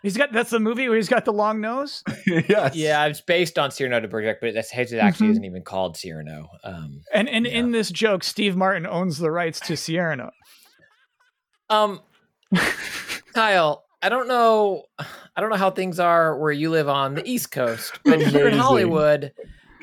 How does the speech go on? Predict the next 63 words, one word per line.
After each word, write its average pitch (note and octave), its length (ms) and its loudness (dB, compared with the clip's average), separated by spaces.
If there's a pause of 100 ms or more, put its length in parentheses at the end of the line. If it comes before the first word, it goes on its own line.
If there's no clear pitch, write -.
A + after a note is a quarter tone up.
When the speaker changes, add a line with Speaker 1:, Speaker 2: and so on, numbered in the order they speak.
(160)
Speaker 3:
we G#3 100 -4
just A3+ 200 -6
make G3+ 160 0
crap E3 280 0
up, A#2 220 -2
okay? G#3+ 320 2
Speaker 2:
Amazing. B3 140 6
Speaker 3:
So F#3+ 60 8
Speaker 1:
Yeah, F#3 60 8
yeah, F3 100 8
yeah. F3 100 4
Speaker 3:
welcome, A#3 420 4
Speaker 1:
Yeah, F#3+ 80 2
yeah, F#3 140 0
yeah. F3 160 0
Speaker 3:
welcome F#3 320 2
to A3 80 4
La F#3+ 240 4
La B2+ 240 2
Land, B2 480 0
baby. C3+ 180 0
Speaker 1:
<laughs> - 0 -
No, A3 80 4
I'm G#3 140 4
willing A3+ 240 6
to A3+ 60 4
live A3 180 0
in G#3+ 80 0
this G3 160 -4
world. D#3 280 -2
Yeah, G3+ 140 0
yeah, E3 340 0
yeah. G#3 100 -2
I'm D#3+ 100 -2
on F#3 140 2
board F#3 220 4
for F3+ 100 0
this D#3 120 -2
bit. C3+ 240 -2 (720)
Speaker 3:
Yeah, E3 220 -2 (180)
okay, D#3+ 400 -2
he E3 140 0
owns E3+ 260 -2
the E3 100 0
rights. G#3 340 0
Speaker 2:
That's F3+ 120 -12
Speaker 3:
Do E3+ 100 -10
you A3+ 100 0
Speaker 2:
so C#4+ 80 4
Speaker 3:
know D4 260 6
Speaker 2:
good. - 60 -18 (440)
So - 140 -6
Speaker 3:
Steve F3+ 140 -4
Speaker 2:
good. D#3+ 80 -4
Speaker 3:
Martin, C3 360 -4
uh, B2+ 640 -2
Hollywood D#3+ 460 0
bad D3+ 300 -2
boy, A2 440 -6
Steve D3 240 -8
Martin, A2 420 -8
just - 260 -10
super, G#2+ 540 -4